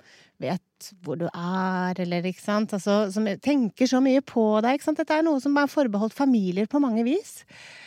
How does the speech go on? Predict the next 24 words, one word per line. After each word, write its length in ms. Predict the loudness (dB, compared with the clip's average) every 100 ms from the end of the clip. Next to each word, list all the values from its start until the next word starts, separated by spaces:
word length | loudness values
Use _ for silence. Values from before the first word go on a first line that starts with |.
| -12
Ehm, 560 | -2 0 2 2 2 0 -4 _ _ _ _ _ _ _ _ _ _ _ _ _ _ _ _
det, 280 | 0 2 0 -4 -8 -4
den 240 | 0 2 0
følelsen 460 | 0 -2 -2 -4 -2
å 20 |
være 240 | -2 -2 -4
skrevet 420 | -2 -2 -2 -2
ut 140 | -4 -4
av 80 | -2
en 120 | 0
historie, 480 | 0 -2 -6 -2 -2
av, 140 | -2 -2
av 80 | -6
et 100 | -2
nettverk, 560 | -4 -4 -8 -6 -6 -4
av 80 |
et 140 | -6 -6
fellesskap, 560 | -6 -6 -6 -8 -8 -10 -20 -20 -20 -12
det 80 | -8 -6
var 120 | -4
en 80 | -2
ganske 360 | -2 -4 -4 -2
sånn, 220 | 0 2 2
ehm, 280 | 2 0